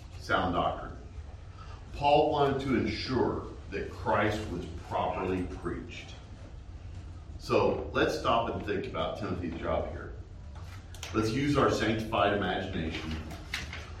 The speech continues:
We've all gathered in someone's house. It's the first century. We just got done singing the Psalter. And our pastor Timothy, okay, not so much imagination there, but our pastor Timothy stands before us.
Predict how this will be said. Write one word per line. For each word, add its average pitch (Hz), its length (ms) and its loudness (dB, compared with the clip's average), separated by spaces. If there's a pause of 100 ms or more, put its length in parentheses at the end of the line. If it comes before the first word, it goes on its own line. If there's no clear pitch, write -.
(240)
We've 127 220 6
all 120 260 6
gathered 110 380 6
in 110 160 4
someone's 110 420 4
house. - 580 -2 (920)
It's 180 380 0
the 104 160 -4
first 101 360 2
century. 90 600 0 (600)
We 101 140 -2
just 107 240 0
got 117 220 8
done 113 180 6
singing 107 460 4
the 110 40 2
Psalter. 90 520 0 (800)
And 101 120 0
our - 180 6
pastor 117 460 6
Timothy, 107 640 2 (260)
okay, 98 360 4
not 98 240 2
so 95 160 -4
much 95 200 0
imagination 82 680 -2
there, 85 260 -4 (420)
but 113 100 6
our 113 220 8
pastor 127 320 6
Timothy 113 400 2
stands 95 380 -2
before 90 440 -2
us. - 240 -8